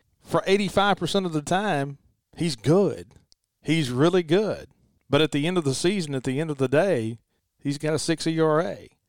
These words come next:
And so it doesn't matter the end point of how you get to that six E R A, whether it's giving up, you know, a, a walk and a run here and there,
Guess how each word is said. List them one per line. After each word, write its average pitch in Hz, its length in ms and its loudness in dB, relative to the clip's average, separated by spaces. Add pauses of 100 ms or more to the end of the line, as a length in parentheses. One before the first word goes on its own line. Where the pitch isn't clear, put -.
(120)
And 143 200 -4
so 151 420 4 (320)
it 156 100 -2
doesn't 185 340 2
matter 147 360 2
the 120 180 -2
end 151 280 -2
point 147 420 -2
of 127 140 -2
how 143 100 0
you 131 220 0
get 147 180 -2
to 190 80 -4
that 131 180 2
six 139 300 -2
E 123 100 2
R 104 240 -2
A, 113 200 -10
whether 143 280 4
it's - 120 -2
giving 147 280 2
up, 135 220 2 (380)
you 147 80 -4
know, 131 520 2 (140)
a, 127 40 2
a - 20 0
walk 135 420 2
and 139 80 0
a 131 60 2
run 147 500 2 (680)
here 156 320 2
and 131 140 -2
there, 147 500 2